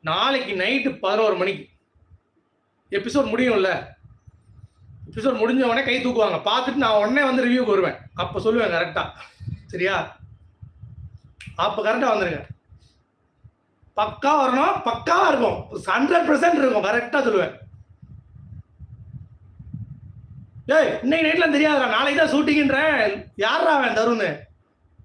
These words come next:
நாளைக்கு தானே ஷூட்டிங்கு, சண்டே ஷூட்டிங்கு.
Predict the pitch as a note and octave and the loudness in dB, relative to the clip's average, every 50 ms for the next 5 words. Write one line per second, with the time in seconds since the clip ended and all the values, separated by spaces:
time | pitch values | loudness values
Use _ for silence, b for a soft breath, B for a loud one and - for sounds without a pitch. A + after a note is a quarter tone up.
0 | _ _ _ _ - - - - - - A#3 C#4+ D#4+ - - E4+ F4+ F#4 F#4+ - | _ _ _ _ -20 -20 -20 -14 -6 -2 0 2 2 2 2 2 2 2 2 2
1 | D4 F4 F4 E4 D4 C#4 C#4 C4 B3+ B3 B3 B3 C4 C#4+ D4+ B3+ C4 C4 - A#3 | 2 2 2 2 2 4 4 2 2 2 0 0 0 2 2 2 0 0 0 -2
2 | A3 G#3 G3+ G#3 G#3+ G#3+ A3 A3 | -2 0 0 2 2 0 0 -4